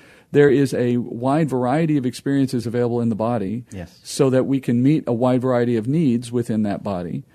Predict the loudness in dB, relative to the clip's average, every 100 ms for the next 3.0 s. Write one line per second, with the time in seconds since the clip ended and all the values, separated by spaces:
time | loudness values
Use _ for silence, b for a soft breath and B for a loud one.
0 | b -2 2 2 0 -4 -4 -6 -4 -2
1 | 0 2 0 -2 -6 -8 -6 -8 -8 -10
2 | -10 -4 -4 -4 -4 -2 -2 -6 -10